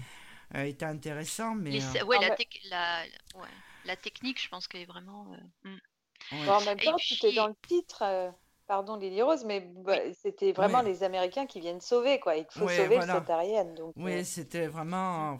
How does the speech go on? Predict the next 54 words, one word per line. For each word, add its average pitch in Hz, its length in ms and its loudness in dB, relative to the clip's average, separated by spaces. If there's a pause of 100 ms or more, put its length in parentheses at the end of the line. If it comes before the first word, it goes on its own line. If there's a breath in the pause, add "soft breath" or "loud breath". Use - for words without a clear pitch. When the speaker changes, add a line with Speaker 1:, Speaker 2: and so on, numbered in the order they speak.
Speaker 1:
oui. 151 180 -8 (1300 soft breath)
Bon, 143 80 -6
après, 147 240 -6
ceci 151 340 -12
dit, 165 280 -6
euh, 143 120 -4
bon, 135 140 -10
on 135 60 -6
l'a 120 100 -6
regardé, 180 480 -8
hein, 214 100 -2
mais, 151 260 -4
euh, 143 200 -6
<laughs> 277 480 -8
j'avais 202 300 -2
trouvé 220 300 -6
ça, 262 400 -2
euh, 170 100 0
décevant. 165 580 -6
J'avais 185 220 -4
vu 240 140 -8
au 311 60 -10
cinéma. 170 480 -6 (800 soft breath)
J'avais 156 240 -8
dit, 175 100 -8
ah 214 60 -6
bah, 131 100 -6
dis 139 120 -8
donc. 214 340 -12 (880 loud breath)
Par 180 120 6
rapport 202 200 2
à 196 80 6
d'autres 185 240 -4
films, 214 220 -6
comme 160 180 -6
on 156 60 -8
Speaker 2:
Mm. 156 40 -6
Speaker 1:
disait, 156 400 -2
là, 165 200 4
Apocalypse 147 560 -6
Now 151 420 -4
ou, 143 340 -8
euh, 131 380 -6
Good 131 240 -12
Morning 151 340 -6
Vietnam, 147 760 -6
euh, 135 80 -6
tous 135 160 -16
ces 156 180 -10
films 160 380 -8
un 139 120 -4
petit - 180 -14
peu, 156 360 -6
euh, 135 180 -4